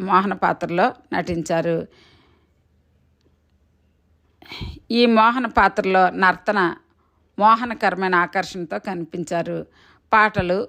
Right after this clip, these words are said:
నృత్యాలు, గ్లామర్ ద్వారా కథలో ప్రత్యేకమైన రంగు నింపారు. ఆమె పాత్ర కథనానికి రసభరితమైన కోణాన్ని జోడిస్తుంది.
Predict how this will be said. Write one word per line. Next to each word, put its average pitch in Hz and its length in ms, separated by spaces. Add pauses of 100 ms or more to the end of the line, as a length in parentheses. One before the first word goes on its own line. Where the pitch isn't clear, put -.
నృత్యాలు, 180 560
గ్లామర్ 214 560
ద్వారా 175 360
కథలో 185 440
ప్రత్యేకమైన 190 760
రంగు 170 280
నింపారు. 165 640 (880)
ఆమె 226 240
పాత్ర 220 500
కథనానికి 196 680
రసభరితమైన 185 800
కోణాన్ని 175 580
జోడిస్తుంది. 170 880